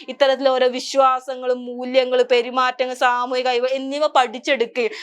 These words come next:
പഠിച്ചെടുത്താൽ മാത്രം പോരാ, അവ സമൂഹത്തിൽ അല്ലെങ്കിൽ നമ്മുടെ വ്യക്തിത്വത്തിൽ, നമ്മുടെ ജീവിതത്തെ അവ നിലനിർത്തുകയും ചെയ്യുന്നതിലൂടെ ഒരു ആജീവനാന്ത പ്രക്രിയയാണ്.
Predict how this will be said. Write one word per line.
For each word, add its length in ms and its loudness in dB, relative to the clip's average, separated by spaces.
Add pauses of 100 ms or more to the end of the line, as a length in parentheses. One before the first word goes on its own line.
(100)
പഠിച്ചെടുത്താൽ 580 2
മാത്രം 480 0
പോരാ, 260 2
അവ 180 0
സമൂഹത്തിൽ 640 0
അല്ലെങ്കിൽ 320 2
നമ്മുടെ 400 2 (540)
വ്യക്തിത്വത്തിൽ, 560 2
നമ്മുടെ 260 -2
ജീവിതത്തെ 420 0
അവ 100 4
നിലനിർത്തുകയും 760 0
ചെയ്യുന്നതിലൂടെ 680 0
ഒരു 120 4
ആജീവനാന്ത 920 0
പ്രക്രിയയാണ്. 680 0